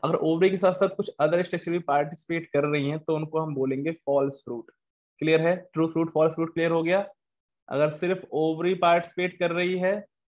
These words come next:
तो ट्रू फ्रूट कहा जाएगा, ओवरी के साथ या फिर ओवरी के बिना किसी other structure से फ्रूट बन रहा है तो उसको हम बोलेंगे फॉल्स फ्रूट। लेकिन याद रखना,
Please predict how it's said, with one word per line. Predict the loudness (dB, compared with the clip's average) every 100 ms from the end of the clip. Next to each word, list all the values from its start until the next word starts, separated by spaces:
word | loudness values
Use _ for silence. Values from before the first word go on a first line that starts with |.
| _ _ _ -8
तो | -8
ट्रू | -6 -4
फ्रूट | -4 -2 -2 0
कहा | 2 4
जाएगा, | 4 4 4 2 0 -4
ओवरी | -2 -2 -2 -2 -4
के | -2 -4
साथ | -2 0 4 4 2 -4 _ _ _ _ -6
या | -2
फिर | -2 -2
ओवरी | -2 -2 -2 -2
के | -4 -4
बिना | -2 -2
किसी | -4 -8 -8 -6 0
other | 2 4 2
structure | 0 -4 -4 -2 -4 -4 _ _ _ _ _ _ _ _
से | -6 0 0
फ्रूट | 2 0 0
बन | 0 2
रहा | 2 0
है | -2 -12 _ _
तो | -4
उसको | -4 -2 -2
हम | 0
बोलेंगे | -2 -2 -2
फॉल्स | -2 0 0 -2
फ्रूट। | -6 -8 -10 _ -4
लेकिन | -2 0 2
याद | 2 2
रखना, | 2 0 -2